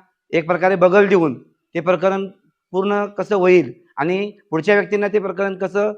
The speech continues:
बनावट पद्धतीने त्यांना करून देण्यात येईल, यांचा पाठपुरावा केलेला आहे. आणि आम्ही ज्यावेळी मागणी करतो, त्यावेळी आम्हाला तिथं कुठल्याही प्रकारचा रिस्पॉन्स भेटत नाही. आणि सगळ्यात महत्त्वाचं म्हणजे,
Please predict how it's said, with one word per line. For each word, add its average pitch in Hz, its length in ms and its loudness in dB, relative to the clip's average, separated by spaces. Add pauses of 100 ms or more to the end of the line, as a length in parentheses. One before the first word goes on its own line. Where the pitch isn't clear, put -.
(280)
बनावट 185 280 2
पद्धतीने 196 440 -2
त्यांना 190 220 -2
करून 190 240 -4
देण्यात 180 240 -4
येईल, 165 220 -4 (300)
यांचा 156 420 0 (540)
पाठपुरावा 180 380 4
केलेला 180 320 2
आहे. 165 540 4
आणि 170 220 2
आम्ही 185 320 0
ज्यावेळी 196 200 4
मागणी 185 280 2
करतो, 180 240 -4
त्यावेळी 180 220 2
आम्हाला 175 300 2
तिथं 180 360 -2 (320)
कुठल्याही 175 240 0
प्रकारचा 185 460 0
रिस्पॉन्स 185 380 -4
भेटत 151 240 -2
नाही. 160 280 -4 (360)
आणि 165 160 2
सगळ्यात 170 300 2
महत्त्वाचं 190 340 2
म्हणजे, 170 380 0